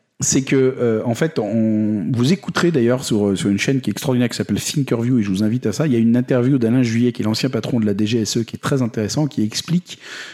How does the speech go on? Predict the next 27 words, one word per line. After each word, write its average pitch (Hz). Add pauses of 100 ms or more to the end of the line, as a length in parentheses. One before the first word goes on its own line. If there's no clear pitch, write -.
(140)
justement 139
le 120
bienfait, 123
euh, 87
de, 104
de, 98
de, 95
de 101
ce -
que -
l'Europe 123
a 110
fait 131
sur, 101
sur -
justement 117
la 101
réglementation 110
de 98
la 98
collecte 101
de 98
data. 104 (640)
Euh, 101
car 127
en 131
soi, 165